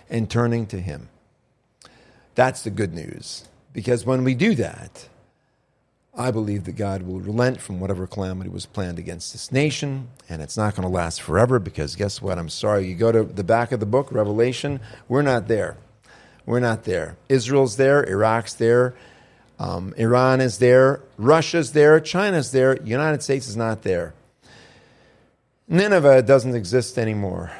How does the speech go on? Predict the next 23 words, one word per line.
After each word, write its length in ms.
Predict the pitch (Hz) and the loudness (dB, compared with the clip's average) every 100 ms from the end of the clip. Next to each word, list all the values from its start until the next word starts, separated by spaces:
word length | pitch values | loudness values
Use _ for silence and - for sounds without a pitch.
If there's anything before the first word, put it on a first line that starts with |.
| - - - - | -20 -20 -20 -6
God 280 | - 135 123 | 2 2 4
ended 280 | 131 123 113 | 0 0 -2
up 100 | 110 | 0
wiping 400 | 104 113 117 110 | 4 4 2 -4
them 140 | 104 | -4
out 260 | 98 95 - | -2 -4 0
later, 540 | 117 120 110 110 107 113 _ _ _ _ _ | 2 2 2 -2 -4 -10 _ _ _ _ _
about 140 | - 98 | -4 -4
a 60 | |
hundred 300 | 95 104 101 | -2 -2 -2
years, 580 | 98 101 101 98 90 - | -4 -2 -2 -4 -8 -12
give 160 | - 95 | -10 -8
or 60 | 95 | -6
take, 560 | - 104 104 101 - - | -2 -2 -2 -8 -20 -14
later, 600 | 107 113 120 101 104 107 107 | 0 2 4 2 -2 -4 -10
because 420 | 110 101 98 95 | -6 -2 -2 0
they 100 | 104 | -2
went 240 | 101 101 117 | -2 -2 2
back 300 | 170 170 - | 2 0 -2
to 80 | |
their 160 | 104 101 | -2 -2
wicked 320 | 95 95 85 | -4 -6 -8
ways, 520 | 82 82 90 90 - | -8 -8 -8 -10 -12